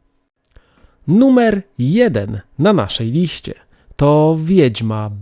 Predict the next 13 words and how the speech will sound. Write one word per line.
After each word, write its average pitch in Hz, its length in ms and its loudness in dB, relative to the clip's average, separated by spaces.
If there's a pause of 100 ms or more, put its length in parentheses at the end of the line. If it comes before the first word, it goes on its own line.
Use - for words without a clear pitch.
Bellów. 127 800 -2 (1400)
W 120 120 -4
roku 233 400 2
tysiąc - 640 0
osiemset 135 580 -2
siedemnastym 139 760 -2
we 117 300 -4
wspólnocie 147 840 -4
Red 202 300 -4
River 170 440 -6
w - 40 -14
hrabstwie 156 760 -4
Robertson 127 760 -4